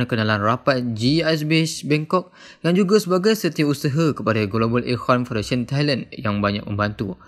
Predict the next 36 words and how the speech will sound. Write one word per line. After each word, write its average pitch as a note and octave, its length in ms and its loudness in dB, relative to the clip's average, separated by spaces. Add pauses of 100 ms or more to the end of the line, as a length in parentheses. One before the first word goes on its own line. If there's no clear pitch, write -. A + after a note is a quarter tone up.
(220)
urusan-urusan F3 640 0
surat D3+ 320 0
menyurat C3+ 340 0
yayasan A#2 460 -2
di C3 160 -2
sini. G#2+ 280 -4 (840)
Yang D3+ 240 6
berbahagia, F3 480 4
Datuk C3+ 320 2
Tun B2+ 100 2
Muhammad B2 220 2
Adam D3 160 4
turut A#2+ 160 0
hadir A2 240 0
sebentar A2+ 500 0
di G#2 140 -4
majlis G#2 320 -2
ini A#2+ 240 -2
dan A2+ 80 -2
sempat A2 400 -4
berjumpa A2+ 640 0 (320)
dengan F#3 240 4
beberapa E3 420 4
orang D3 240 4
kenalan C3 380 2
di B2 80 0
sini, C#3+ 320 -2
tetapi A2+ 420 -2
terpaksa G#2+ 300 -2
pulang A2+ 400 0
awal G#2 240 -2
sebelah G#2 560 -2
petang A2+ 420 -4 (300)
dikarenakan F3+ 560 2
faktor D3 480 -2
kesihatan. - 760 -8